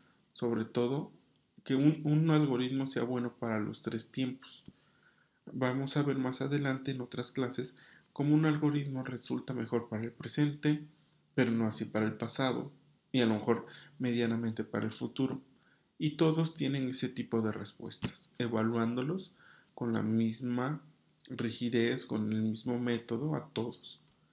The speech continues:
Pues bueno, entonces, en conclusión, de los jinetes de la incertidumbre, tengan en cuenta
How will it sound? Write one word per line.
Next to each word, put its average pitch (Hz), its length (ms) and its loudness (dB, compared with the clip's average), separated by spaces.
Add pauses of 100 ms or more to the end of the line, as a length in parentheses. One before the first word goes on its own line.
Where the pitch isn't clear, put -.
(840)
Pues 120 180 0
bueno, 110 240 2
entonces, 143 540 -2
en 135 160 4
conclusión, 156 640 2 (1400)
de 131 220 6
los 131 240 2
jinetes 156 540 2
de 147 100 4
la 143 80 4
incertidumbre, 147 800 0 (540)
tengan 127 400 0
en 143 140 -2
cuenta 135 580 0